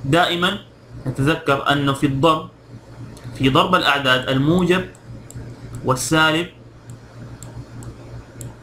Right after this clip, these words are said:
ينتهي مع بعضه. فمثال ذلك سالب ستة وزائد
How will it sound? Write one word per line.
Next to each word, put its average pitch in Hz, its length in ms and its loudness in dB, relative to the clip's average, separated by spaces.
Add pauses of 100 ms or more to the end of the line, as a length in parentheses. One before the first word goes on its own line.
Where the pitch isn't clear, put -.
(640)
ينتهي 151 600 4
مع 127 200 6
بعضه. 113 380 0
فمثال 151 500 4
ذلك 151 280 0
سالب 165 380 0
ستة - 360 -6 (2750)
وزائد 143 560 2